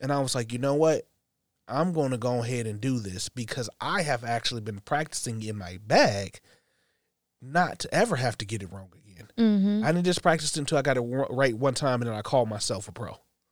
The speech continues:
Speaker 2: Mm.
Speaker 1: You get what I'm saying? I didn't put together a, a bookshelf and be like, "Oh, I'm a Mister Fix-It."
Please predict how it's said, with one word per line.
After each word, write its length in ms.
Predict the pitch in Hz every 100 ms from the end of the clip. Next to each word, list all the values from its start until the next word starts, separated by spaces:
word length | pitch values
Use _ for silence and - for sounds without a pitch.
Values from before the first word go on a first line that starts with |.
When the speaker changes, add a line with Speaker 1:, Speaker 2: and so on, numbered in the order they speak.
| _ _ _ 226
Speaker 2:
Mm. 380 | 233 208 196 185 -
Speaker 1:
You 80 |
get 80 | 127
what 40 | 131
I'm 60 | 123
saying? 200 | 131 131
I 100 | 147
didn't 120 | 156
put 140 | 190 -
together 460 | 123 156 139 131
a, 40 | 101 - -
a 40 |
bookshelf 460 | 127 170 - 139 -
and 80 | 131
be 60 |
like, 100 | 120
"Oh, 160 | 226 170
I'm 220 | 151 226
a 60 | 95
Mister 320 | 123 151 202
Fix-It." 500 | - 277 - 117 -